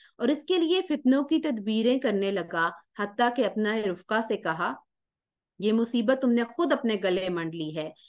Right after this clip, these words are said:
उन्हें अपने शहर में उतारा और अपने अम्वाल बांट कर दिए।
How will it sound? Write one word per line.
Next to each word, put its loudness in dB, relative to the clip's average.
उन्हें 6
अपने 0
शहर 0
में 2
उतारा 2
और -2
अपने 0
अम्वाल 2
बांट -2
कर -4
दिए। -2